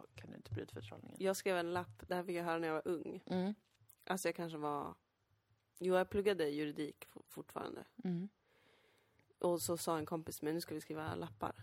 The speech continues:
Speaker 1: Mm.
Speaker 2: Och så ska du tacka Kosmos för saker som du vill ha."
Speaker 1: Ja.
Speaker 2: Så var jag så,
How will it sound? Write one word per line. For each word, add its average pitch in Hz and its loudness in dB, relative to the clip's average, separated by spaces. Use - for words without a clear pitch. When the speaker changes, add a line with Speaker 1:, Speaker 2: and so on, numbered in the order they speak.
Speaker 1:
Mm. 180 -2
Speaker 2:
Och - -10
så - -8
ska - 0
du 170 2
tacka 196 -6
Kosmos - -6
för - -20
saker 160 -4
som 151 -4
du 160 -6
vill 165 -4
ha." 175 0
Speaker 1:
Ja. 180 -2
Speaker 2:
Så - -4
var - 4
jag 175 0
så, 165 -2